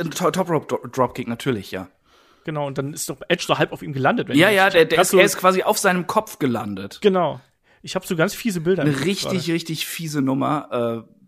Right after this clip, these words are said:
Speaker 1: also, ich hätte jetzt beinahe gesagt, wenn ihr's nicht kennt, schaut's euch an, aber das wollt ihr nicht.
Speaker 2: Korrekt. <laughs> Ähm,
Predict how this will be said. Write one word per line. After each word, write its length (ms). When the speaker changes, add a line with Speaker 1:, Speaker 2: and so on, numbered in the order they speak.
Speaker 1:
also, 380
ich 140
hätte 100
jetzt 160
beinahe 280
gesagt, 360
wenn 100
ihr's 160
nicht 140
kennt, 260
schaut's 260
euch 240
an, 160
aber 380
das 260
wollt 200
ihr 100
nicht. 320
Speaker 2:
Korrekt. 420
<laughs> 300
Ähm, 340